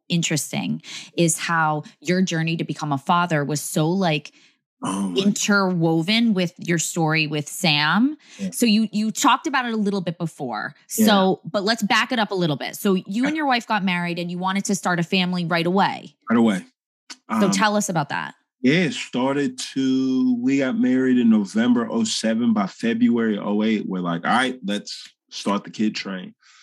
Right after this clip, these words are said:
Speaker 1: Mm-hmm.
Speaker 2: Just, uh, again, just unexplained infertility. That's been our thing for the past
Speaker 1: Mm.
Speaker 2: fifteen years. They're like, "Nah, things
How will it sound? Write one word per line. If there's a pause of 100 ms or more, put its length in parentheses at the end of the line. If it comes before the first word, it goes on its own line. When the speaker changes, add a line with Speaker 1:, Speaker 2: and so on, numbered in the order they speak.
Speaker 1:
Mm-hmm.
Speaker 2:
Just, (400)
uh,
again,
just
unexplained (240)
infertility.
That's
been
our
thing
for
the
past (520)
Speaker 1:
Mm. (520)
Speaker 2:
fifteen
years.
They're
like,
"Nah, (500)
things